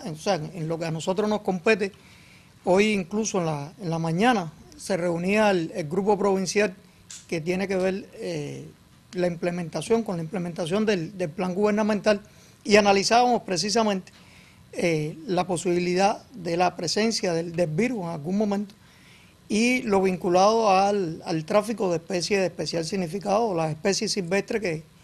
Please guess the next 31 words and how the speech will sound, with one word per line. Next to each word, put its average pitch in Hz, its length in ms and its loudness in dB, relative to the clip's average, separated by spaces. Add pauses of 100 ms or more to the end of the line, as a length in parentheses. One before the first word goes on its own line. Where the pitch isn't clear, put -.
(140)
que 190 100 -2
hacen 185 400 0 (480)
paso 214 340 4
por 175 200 -2
Cuba. 190 220 -4 (460)
Y 202 120 4
en 220 100 6
ese 254 180 4
sentido, 262 600 2 (100)
eh, 185 300 0
bueno, 165 240 0
nosotros 196 320 2
comentábamos, 190 680 2 (640)
tenemos 240 300 6
que 262 100 -2
incrementar 214 640 4
primero 185 380 0
la 196 100 2
vigilancia 190 600 0 (760)
en 196 360 2
todas 240 420 6
aquellas 220 280 4
personas 214 540 0 (340)
que 190 120 -2
tienen 208 380 4
aves 196 240 2
silvestres, 180 580 -2 (420)
eh, 156 500 -2
en 170 160 -4
sus 160 200 -6
viviendas, 190 640 2